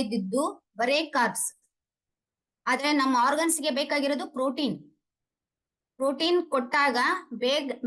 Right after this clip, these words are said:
ಬೇಡವಾಗಿರೋದು ಬೇಡ ಅಂತ ಅನ್ಸುತ್ತೆ, ಅಂದ್ರೆ, ಆ, ಕ್ರೇವಿಂಗ್ಸ್ ಕಡಿಮೆ ಆಗುತ್ತೆ. ಅದನ್ನ ನೋಡಿದ್ರುನು ಬೇಡಪ್ಪ ಅದು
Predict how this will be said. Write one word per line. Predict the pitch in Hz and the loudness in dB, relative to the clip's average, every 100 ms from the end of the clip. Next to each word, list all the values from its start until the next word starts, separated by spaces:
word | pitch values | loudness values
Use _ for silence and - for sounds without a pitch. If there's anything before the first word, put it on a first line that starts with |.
| 220 220 | -2 2
ಬೇಡವಾಗಿರೋದು | 285 302 294 277 269 277 226 | 2 4 4 4 2 2 2
ಬೇಡ | 240 262 262 | 0 2 0
ಅಂತ | 247 | 0
ಅನ್ಸುತ್ತೆ, | 226 214 202 - | -2 -2 -6 -4
ಅಂದ್ರೆ, | 180 220 339 403 - _ _ _ _ _ | -2 2 0 0 -16 _ _ _ _ _
ಆ, | 220 214 277 | 2 4 4
ಕ್ರೇವಿಂಗ್ಸ್ | 285 320 392 - | 4 4 2 2
ಕಡಿಮೆ | 269 247 | 2 2
ಆಗುತ್ತೆ. | 226 196 - | 2 -2 -2
ಅದನ್ನ | 196 254 | -2 0
ನೋಡಿದ್ರುನು | 262 302 302 294 320 | 0 0 0 -2 -2
ಬೇಡಪ್ಪ | 226 233 254 247 | 0 0 -2 -2
ಅದು | 226 220 | -4 -2